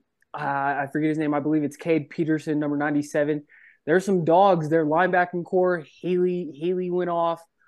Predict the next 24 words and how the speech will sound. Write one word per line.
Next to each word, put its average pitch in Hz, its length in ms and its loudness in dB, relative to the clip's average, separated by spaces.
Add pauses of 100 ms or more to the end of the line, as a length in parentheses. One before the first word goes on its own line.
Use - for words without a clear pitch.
(220)
Um, 160 260 -4
Adrian 170 380 2
Marino's 160 420 0
been 165 140 -4
an 165 80 -2
all-conference 160 680 -4
guy. 156 340 2 (400)
You 160 100 2
know, 175 220 2
a-, 175 280 -2
and 190 280 0
I'll 190 180 4
just 226 220 -4
keep 233 320 -2 (120)
harkening 185 520 -2
back 170 300 0
to 175 100 -6
that 151 240 0
national 147 640 -4
championship 151 720 -2
game, 139 260 2
you 143 80 2
know, 143 160 0
like, 139 240 2